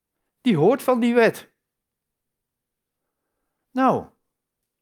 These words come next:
zou er reden zijn omdat, dat het zijn verstand ging verdelen? Aan de ene kant denkt hij, ja, ik hield me aan de wet, ik bad naar Jeruzalem met het open venster, driemaal daags.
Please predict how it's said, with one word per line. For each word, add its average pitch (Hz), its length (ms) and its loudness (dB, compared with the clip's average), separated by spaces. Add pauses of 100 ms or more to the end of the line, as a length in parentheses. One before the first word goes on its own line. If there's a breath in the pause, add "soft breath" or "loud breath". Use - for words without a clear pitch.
(460)
zou 269 260 -2
er 208 100 2
reden 233 360 0
zijn 190 460 -2 (1800 soft breath)
omdat, 185 420 -2 (160)
dat - 360 -6
het 175 140 -8
zijn 175 180 -2
verstand 190 520 -4
ging 156 220 -10
verdelen? 135 680 -4 (440)
Aan 208 120 -8
de 202 60 -6
ene 170 160 -6
kant 135 200 -6
denkt 113 220 -10
hij, 107 80 -10
ja, 135 600 -8 (500)
ik - 140 -14
hield 151 240 -2
me 117 100 -8
aan 104 180 -8
de 98 140 -10
wet, 180 380 -6 (100)
ik - 240 -18
bad 135 280 -6
naar 110 180 -8
Jeruzalem 175 580 -8
met 120 140 -12
het 110 120 -14
open 120 280 -8
venster, 196 520 -8
driemaal 139 420 -8
daags. 196 500 -6